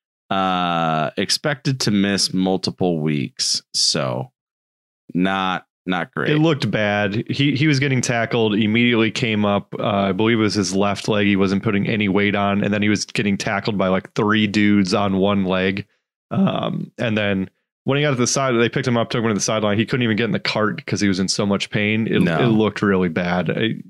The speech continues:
Speaker 2: he's gonna be out at least a month would be my guess.
Speaker 1: And then, uh, let's talk about the other running back there, Justin Jackson. Didn't fare any better than Josh Kelly against the Bucs. Six rushes for nine yards,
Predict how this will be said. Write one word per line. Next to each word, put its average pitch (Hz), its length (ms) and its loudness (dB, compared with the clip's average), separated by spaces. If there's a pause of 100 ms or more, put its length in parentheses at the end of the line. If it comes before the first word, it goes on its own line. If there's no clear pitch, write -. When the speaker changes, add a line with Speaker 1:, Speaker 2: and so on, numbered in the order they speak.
(180)
Speaker 2:
he's 120 280 -2
gonna 113 160 -2
be 101 120 2
out 98 120 0
at - 120 -2
least 104 260 0
a 101 40 -2
month 92 380 0
would 98 160 2
be 95 100 2
my 90 180 0
guess. 92 480 -2 (520)
Speaker 1:
And 131 200 4
then, 139 380 2
uh, 127 720 0
let's 123 200 -2
talk 156 140 0
about 143 160 0
the 131 160 0
other 135 220 2
running 135 260 2
back 117 240 0
there, 113 220 0
Justin 107 440 2
Jackson. 98 600 0 (140)
Didn't 170 260 0
fare 147 640 -2
any 143 260 2
better 117 400 0
than 98 180 2
Josh 101 300 0
Kelly 104 400 0
against 92 320 -2
the 92 80 0
Bucs. 95 460 -2 (440)
Six - 540 0
rushes 127 460 2
for 107 160 0
nine 120 420 2
yards, 85 640 0